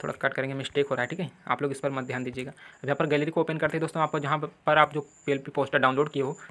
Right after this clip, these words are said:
simply उसी पर आ जाना है आपको एक बार, ठीक है। and यहाँ पर इस फोटो को सेलेक्ट कर लेना है and यहाँ पर सेंड वाले ऑप्शन पर आ जाना है।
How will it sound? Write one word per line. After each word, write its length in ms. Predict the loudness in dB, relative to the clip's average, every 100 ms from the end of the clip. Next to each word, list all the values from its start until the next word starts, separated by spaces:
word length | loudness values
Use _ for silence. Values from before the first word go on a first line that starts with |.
| -8
simply 280 | -6 -2 -4
उसी 140 | -2
पर 140 | 4
आ 60 | 4
जाना 200 | 4 0
है 60 | -2
आपको 160 | -2
एक 80 | -2
बार, 100 | -2
ठीक 160 | -4 -10
है। 60 |
and 320 | -14 -10 -6
यहाँ 120 | -2 2
पर 120 | 2
इस 100 | 2
फोटो 200 | -2 -2
को 80 | -2
सेलेक्ट 300 | 0 -2 2
कर 100 | 2
लेना 180 | 2 0
है 80 |
and 100 | 0
यहाँ 120 | 2 2
पर 100 | 0
सेंड 280 | 0 2
वाले 160 | 4 4
ऑप्शन 200 | 2 2
पर 120 | 2
आ 60 | 4
जाना 180 | 2
है। 100 | -2